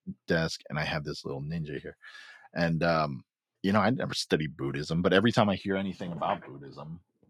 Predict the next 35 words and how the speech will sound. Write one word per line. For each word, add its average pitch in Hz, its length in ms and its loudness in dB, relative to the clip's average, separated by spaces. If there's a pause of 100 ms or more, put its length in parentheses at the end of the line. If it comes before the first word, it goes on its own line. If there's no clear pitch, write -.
(120)
I'm 175 220 -8
like, 104 220 -8
"Oh, 240 160 -4
yeah, 220 280 -6
that's - 200 -12
true." 135 200 -4 (720)
So 131 140 8
I'm 123 80 8
just 127 160 6
like, 117 140 8
"Why 135 180 6
do 165 120 6
I 143 160 8 (100)
know 110 340 6
that 92 180 6
already?" 64 480 -2 (500)
And 104 100 -2
I 117 60 2
think 123 160 2
it 110 80 4
just 98 180 -6
came 101 240 -2
with 90 140 -2
the 67 80 -4
territory 76 720 -4
of, 64 140 -10 (280)
of 64 440 -8 (240)
the 76 460 -4 (320)
universal 82 800 0
truths 80 680 0
that 73 240 -2 (540)
are - 200 4
undeniable 82 840 2
when 71 300 -6
put - 180 -2